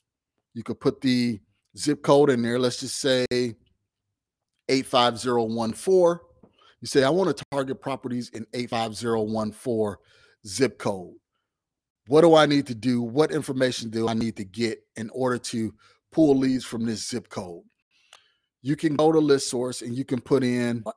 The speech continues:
equity position. "I'm looking for properties where people own their house for at least four years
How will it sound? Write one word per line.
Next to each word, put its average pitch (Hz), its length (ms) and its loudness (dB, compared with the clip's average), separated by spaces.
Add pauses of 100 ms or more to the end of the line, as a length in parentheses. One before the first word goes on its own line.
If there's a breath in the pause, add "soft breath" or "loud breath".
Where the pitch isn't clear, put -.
equity 135 520 -2
position. 104 600 -10 (120)
"I'm 185 220 -2
looking 165 260 -4
for 139 120 -4
properties 139 560 -2
where 120 360 -6 (340 soft breath)
people 143 340 -4
own 180 280 2
their 156 160 2
house 139 380 -2
for 120 300 -2
at 113 80 -4
least 160 400 -4
four 131 260 0
years 120 500 -4